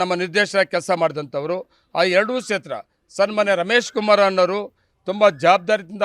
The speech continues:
ಅಭ್ಯರ್ಥಿಗಳನ್ನ ಆಯ್ಕೆ ಮಾಡಿದ್ದಾರೆ. ಆ ಎರಡೂ ಕೂಡ ಗೆಲ್ತದೆ. ಓವರಾಲ್ ನಮ್ಮ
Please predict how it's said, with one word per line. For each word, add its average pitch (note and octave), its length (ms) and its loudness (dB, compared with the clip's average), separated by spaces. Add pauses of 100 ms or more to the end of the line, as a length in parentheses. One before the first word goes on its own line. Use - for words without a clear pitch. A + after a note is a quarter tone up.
ಅಭ್ಯರ್ಥಿಗಳನ್ನ F3 460 -4
ಆಯ್ಕೆ F3+ 260 0
ಮಾಡಿದ್ದಾರೆ. G#3 320 0 (360)
ಆ D#3 60 -6 (180)
ಎರಡೂ F#3 160 0 (120)
ಕೂಡ F#3+ 100 0 (120)
ಗೆಲ್ತದೆ. F#3+ 340 -4 (400)
ಓವರಾಲ್ G#3+ 680 4 (540)
ನಮ್ಮ F#3+ 200 -2